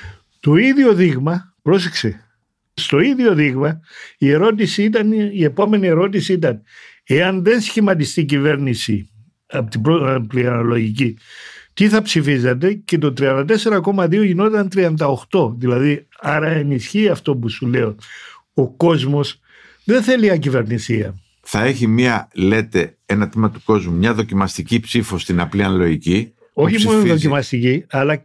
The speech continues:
Speaker 1: μπορεί και τιμωρητική.
Speaker 2: Ναι, ναι.
Speaker 1: Δηλαδή,
Speaker 2: Έχω θυμώσει με το Μητσοτάκη, δεν
Speaker 1: έχω
Speaker 2: ψηφίζω.
Speaker 1: θυμώσει, την εκ-, μπορεί να την εκφράσει με ένα περίεργο τρόπο, γι' αυτό και μπορεί να δούμε να ψηφίζει μικρά κόμματα. Αυτή είναι η, η εκτίμηση που κάνω,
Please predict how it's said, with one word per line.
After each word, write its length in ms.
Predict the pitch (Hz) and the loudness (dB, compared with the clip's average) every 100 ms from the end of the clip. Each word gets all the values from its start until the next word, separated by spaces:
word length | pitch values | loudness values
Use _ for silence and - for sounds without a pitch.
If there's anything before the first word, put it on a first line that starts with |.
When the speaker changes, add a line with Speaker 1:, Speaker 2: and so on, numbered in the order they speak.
| _ | _
Speaker 1:
μπορεί 220 | 147 151 | 0 0
και 140 | 180 180 | 0 -2
τιμωρητική. 840 | 165 160 160 143 131 127 190 151 90 | 0 2 2 2 0 -2 0 -2 -2
Speaker 2:
Ναι, 180 | 127 95 | -2 -2
ναι. 200 | 78 - - - | -4 -8 -20 -12
Speaker 1:
Δηλαδή, 560 | - 131 143 156 143 - - | -2 0 2 2 0 -4 -6
Speaker 2:
Έχω 180 | - 131 | -4 -2
θυμώσει 360 | 123 131 135 117 | 0 0 0 0
με 80 | |
το 80 | 107 | 0
Μητσοτάκη, 460 | 107 104 120 113 107 | 0 0 0 0 0
δεν 120 | 117 | 0
Speaker 1:
έχω 160 | 185 202 | 0 0
Speaker 2:
ψηφίζω. 220 | 165 180 | 0 2
Speaker 1:
θυμώσει, 400 | 185 160 190 208 | 0 0 -2 -2
την 200 | 160 151 | -2 -2
εκ-, 160 | 143 | -2
μπορεί 240 | 151 151 180 | -2 0 2
να 120 | 202 | 0
την 160 | 214 185 | 0 -2
εκφράσει 520 | 156 - 208 175 175 | -4 -2 0 0 -2
με 100 | 185 | -2
ένα 120 | 202 | 0
περίεργο 480 | 160 165 202 170 147 | 0 2 2 2 0
τρόπο, 280 | 147 147 151 | 0 -2 0
γι' 100 | 139 | -2
αυτό 280 | 131 190 175 | 0 0 0
και 220 | 170 139 - - - - _ | -2 -6 -10 -20 -20 -20 _
μπορεί 240 | 131 151 180 | 0 2 2
να 160 | 170 | 2
δούμε 480 | 156 196 185 160 107 _ _ _ - | 2 2 2 0 -4 _ _ _ -4
να 120 | 135 | -4
ψηφίζει 500 | - 131 156 160 151 | -2 0 0 0 0
μικρά 360 | 147 - 160 | -2 0 -2
κόμματα. 520 | 156 139 123 120 147 156 | 0 -2 -2 -4 -2 -4
Αυτή 260 | 117 170 | -4 -2
είναι 160 | 160 151 | 0 0
η, 500 | 135 127 120 117 123 | 0 0 0 -4 -6
η 100 | 123 | -4
εκτίμηση 500 | 120 - 131 120 107 | -4 -4 -4 -4 -6
που 140 | 113 104 | -8 -4
κάνω, 440 | 123 117 127 208 | -2 -2 -4 -6